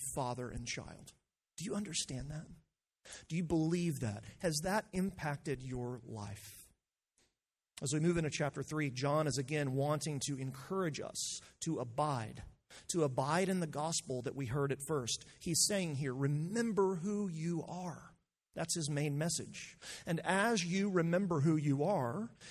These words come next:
it will deeply affect the way you live your lives, specifically the way you fight against sin. We'll look at that next week in verses four through ten of chapter three. So again and again, we're seeing here that John moves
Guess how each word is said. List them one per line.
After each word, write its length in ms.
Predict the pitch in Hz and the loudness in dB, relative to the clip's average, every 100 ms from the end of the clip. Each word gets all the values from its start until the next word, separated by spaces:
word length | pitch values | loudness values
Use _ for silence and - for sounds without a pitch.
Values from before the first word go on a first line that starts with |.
| - | 0
it 160 | 185 180 | 0 4
will 120 | 185 | 2
deeply 500 | 135 175 180 170 147 | 4 -2 0 0 0
affect 560 | 135 - 165 - - - _ 147 | -2 -2 -2 -4 -14 -16 _ 0
the 80 | |
way 160 | 139 151 | 4 4
you 160 | 147 135 | 4 2
live 260 | 127 127 | 2 0
your 140 | 135 131 | 2 2
lives, 520 | 165 175 113 117 - - | 2 2 2 -2 -6 -6
specifically 640 | - 160 - 226 233 160 | -8 -2 -2 -2 -2 2
the 80 | 143 | 2
way 160 | 127 127 | 2 2
you 140 | 135 131 | 0 -2
fight 180 | 123 127 | -4 -2
against 540 | 135 135 - - - | -2 -2 -2 -2 -2
sin. 200 | 233 160 | 0 0
We'll 200 | 123 135 | 2 4
look 160 | 139 147 | 4 2
at 60 | 147 | 0
that 180 | 147 | 0
next 520 | 143 160 202 214 - 143 | 0 0 0 0 -2 -4
week 280 | 95 - | -6 -6
in 100 | 120 | -4
verses 340 | 123 117 117 - - | -2 -2 -4 -8 -4
four 220 | 147 135 | -2 -2
through 240 | 135 135 120 | -2 -6 -4
ten 260 | - 175 | -2 -2
of 80 | 135 | 0
chapter 320 | 139 131 139 | -2 -4 -6
three. 300 | - 143 131 - - - _ - | -4 -6 -6 -10 -20 -20 _ -6
So 140 | 196 | 2
again 380 | 160 143 220 240 | 2 2 2 4
and 100 | 233 | 4
again, 320 | 165 151 175 | 2 2 2
we're 140 | 147 139 | 2 2
seeing 400 | - 170 160 139 | 0 0 -2 0
here 280 | 120 113 104 - - - | 0 -2 -4 -12 -20 -10
that 160 | - 151 | -6 -4
John 380 | 143 175 202 165 | 0 4 6 6
moves 440 | 160 190 143 131 | 4 4 4 0